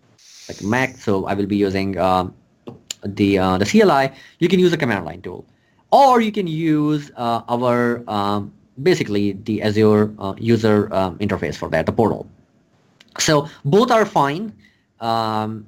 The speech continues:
I will just quickly show you if you wanted to use, uh, let's say,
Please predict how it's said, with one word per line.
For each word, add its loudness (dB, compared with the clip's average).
I 2
will 2
just -6
quickly -2
show 2
you 2
if 0
you -4
wanted -4
to -2
use, 0
uh, 0
let's -2
say, 0